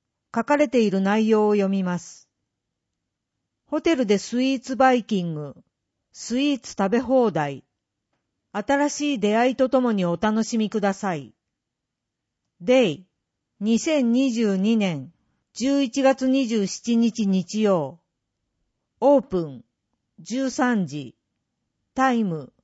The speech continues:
十三時三十分から十六時三十分。ゲスト、三十五人かける三十五人。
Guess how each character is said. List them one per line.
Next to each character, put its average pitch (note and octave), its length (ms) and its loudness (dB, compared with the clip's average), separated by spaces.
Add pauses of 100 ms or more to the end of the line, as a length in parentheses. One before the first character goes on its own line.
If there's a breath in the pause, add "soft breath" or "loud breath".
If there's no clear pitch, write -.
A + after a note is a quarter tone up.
(640)
十 D4 260 -4
三 D4+ 280 -2
時 A3 100 -2
三 B3+ 300 0
十 B3+ 160 -4
分 A3 280 -4
か G3 120 -2
ら F3+ 160 -2
十 C4+ 240 -2
六 C#4 240 2
時 A3 100 -6
三 G#3+ 300 0
十 G#3 140 -2
分。 D#3+ 440 -12 (920)
ゲ B3+ 220 0
ス - 160 -12
ト、 C#3+ 280 -6 (840)
三 D4 340 -4
十 A#3 240 0
五 F#3+ 140 0
人 B3+ 260 0
か A3 140 -2
け G#3+ 140 -2
る F3 120 -2
三 B3 300 0
十 F#3+ 220 -2
五 E3+ 180 -4
人。 E3+ 360 -6